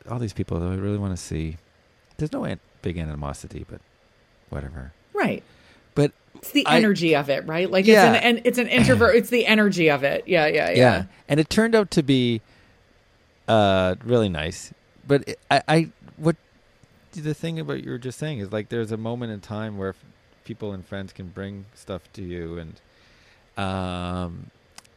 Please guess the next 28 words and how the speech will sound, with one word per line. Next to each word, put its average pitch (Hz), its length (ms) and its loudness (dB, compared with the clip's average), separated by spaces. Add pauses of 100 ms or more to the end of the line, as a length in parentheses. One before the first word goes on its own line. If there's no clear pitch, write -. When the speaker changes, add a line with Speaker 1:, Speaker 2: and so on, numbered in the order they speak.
(120)
Speaker 1:
and 98 560 0
it, 104 160 -6
that's 113 220 0
okay 151 320 -2
and 107 100 -2
that's 107 180 -2
appropriate. - 580 -4
And 110 120 -2
it, 113 200 -8
if, - 180 -10 (240)
like, 131 200 0
I 127 120 2
applied 127 580 -2
that, 117 220 -2 (340)
what 107 180 -10
you 107 120 -8
were 107 100 -2
just 101 200 -8
describing, 101 540 -6 (640)
it's - 100 -20
the 131 80 -8
same 131 280 -8
for, 127 220 -6
like, 117 180 -6
seeing 123 400 -8
friends 117 460 -8
from 107 180 -6
before, 101 640 -4